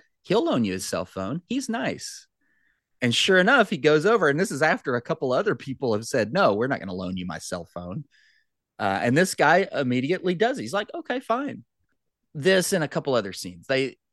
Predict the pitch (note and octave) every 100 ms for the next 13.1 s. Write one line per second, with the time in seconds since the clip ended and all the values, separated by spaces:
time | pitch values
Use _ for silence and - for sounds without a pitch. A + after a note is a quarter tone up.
0 | - - _ _ _ _ - _ _ E3+
1 | E3 F3+ D3 C#3+ C#3 C3+ B2+ C#3 C#3 B2
2 | A#2 - - C3 A#2 G#2+ G2 F2+ _ _
3 | - D#3 C#3+ C#3 C3 D3 C#3+ C3+ A2+ -
4 | G#2 G2+ F#2+ E2+ D2+ - _ _ _ A2
5 | B2 - B2+ G#2 A2+ A2 F#2 G1+ - -
6 | - _ _ _ _ _ - F3 F3 G#3+
7 | F#3 - - F3+ F3 D#3+ D#3 D3+ C#3+ -
8 | C#3+ C3 C3 C3+ A#2+ B2 B2+ A#2+ A#2 A#2
9 | A2+ A2 G#2 - G#2+ - - G#2+ G#2 G2
10 | F#2+ F#2 - - _ _ - - A#2 G#2+
11 | - A#2 F#2+ - - A2 A2+ - A2 A2+
12 | G#2+ F#2+ - A2 G#2 G#2+ G#2+ G2+ G2 -